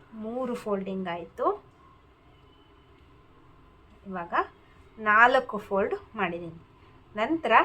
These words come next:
ಹೀಗೆ ಟರ್ನ್ ಮಾಡ್ಕೋಬೇಕು. ಹೀಗೆ ಕಾರ್ನರಲ್ಲಿ ಇಟ್ಕೊಂಡಿದ್ವಲ್ಲ, ಹೀಗೆ ಟರ್ನ್ ಮಾಡಿಕೊಂಡು ಹೀಗೆ ಫೋಲ್ಡ್ ಮಾಡಬೇಕು. ನಂತರ ಇಲ್ಲಿ ನೋಡಿ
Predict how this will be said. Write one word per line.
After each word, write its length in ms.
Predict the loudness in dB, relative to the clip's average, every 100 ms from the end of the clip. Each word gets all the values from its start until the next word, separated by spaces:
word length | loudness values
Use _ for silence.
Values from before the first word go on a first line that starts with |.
| 2 -12
ಹೀಗೆ 320 | -8 -4 -4 2
ಟರ್ನ್ 300 | 2 2 2
ಮಾಡ್ಕೋಬೇಕು. 600 | 0 0 -4 -12 -12 -20 -20 -20 -20 -20 -20 -20 -8
ಹೀಗೆ 340 | -4 -2 -2
ಕಾರ್ನರಲ್ಲಿ 640 | 4 6 6 4 4 4
ಇಟ್ಕೊಂಡಿದ್ವಲ್ಲ, 680 | 2 -2 -6 -4 -4 -4 -4 -6 -12 -12
ಹೀಗೆ 280 | -6 -4 -4 -8 -20 -20 -20 -12 -2
ಟರ್ನ್ 300 | 0 0 -2
ಮಾಡಿಕೊಂಡು 640 | -2 -4 -8 -12 -6 0 2 0 -10 -20 -20 -20 -20 -20 -20 -20 -20 -20 -20 -20 -20 -18
ಹೀಗೆ 340 | -10 -6 0 0
ಫೋಲ್ಡ್ 460 | -2 -4 2 2 2
ಮಾಡಬೇಕು. 480 | -4 -8 -20 -20 -20 -20 -20 -20 -20 -14 -8
ನಂತರ 280 | -6 -2 0 0 -4
ಇಲ್ಲಿ 360 | -12 -10 -8 -4
ನೋಡಿ 400 | -2 0 -2